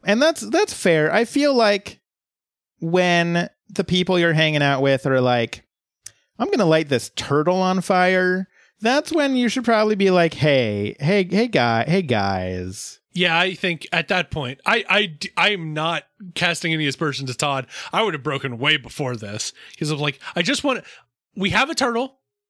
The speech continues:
Speaker 2: Let's figure out how to get him into a cage and we'll be good."
Speaker 1: Yeah, not to mention the number of times they straight up call Todd, like, a waste of space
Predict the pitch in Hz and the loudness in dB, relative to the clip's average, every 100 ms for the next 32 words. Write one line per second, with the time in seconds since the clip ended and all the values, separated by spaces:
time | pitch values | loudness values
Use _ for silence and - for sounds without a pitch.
0 | _ _ - - - 254 294 262 247 220 | _ _ -6 -6 -2 -2 0 2 0 -2
1 | 180 220 302 294 311 240 240 226 233 233 | -4 -2 -2 -2 -4 -2 -2 -2 -2 -4
2 | 196 190 180 262 233 113 87 _ _ _ | -4 -4 -2 0 -2 -6 -16 _ _ _
3 | _ _ _ _ _ _ _ _ - 214 | _ _ _ _ _ _ _ _ -2 0
4 | 160 214 240 226 190 208 202 151 139 139 | 2 2 2 2 2 2 0 2 2 2
5 | 139 131 139 135 127 123 127 - 127 135 | 2 0 0 0 0 0 0 0 2 2
6 | 143 - 131 131 - 120 127 123 117 - | 0 0 0 0 0 2 2 0 -2 -2
7 | 107 120 131 - 120 - - 113 123 160 | -2 2 0 0 -4 -4 -4 -2 0 -2
8 | - | -6